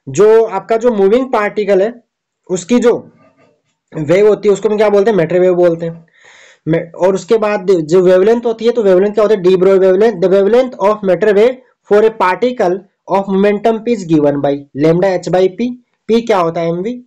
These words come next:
p की जगह क्या होता है भाई? momentum क्या होता है? mass into velocity। तो p की जगह एमवी चिपका दिया। एनर्जी क्या होती है? हाफ एमवी स्क्वायर। और ये पता होना चाहिए आपको, जो momentum होता है उसको in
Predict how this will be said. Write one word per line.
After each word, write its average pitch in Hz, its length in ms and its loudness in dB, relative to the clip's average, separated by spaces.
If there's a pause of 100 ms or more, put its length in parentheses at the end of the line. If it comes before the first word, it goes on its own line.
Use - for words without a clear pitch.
(340)
p 165 120 -4
की 202 80 2
जगह 208 100 4
क्या 214 140 0
होता 208 160 0
है 143 120 -2
भाई? 156 260 -4
momentum 196 500 2
क्या 220 140 0
होता 208 160 0
है? 196 80 0
mass 202 360 -4
into 208 220 -2
velocity। 247 480 -2 (440)
तो 175 140 -4
p 196 140 0
की 220 80 -2
जगह 208 140 2
एमवी 208 240 0
चिपका 247 300 -4
दिया। 214 180 -6 (240)
एनर्जी 202 300 0
क्या 240 140 -2
होती 202 200 -2
है? 139 120 -10
हाफ 208 260 -2
एमवी 233 240 -2
स्क्वायर। 220 320 -4 (320)
और 170 60 -2
ये 185 140 2
पता 185 160 0
होना 240 160 0
चाहिए 233 240 -2
आपको, 226 280 -2 (380)
जो 180 160 4
momentum 208 520 2
होता 220 240 -2
है 185 240 -6 (300)
उसको 170 220 -2 (220)
in 226 100 4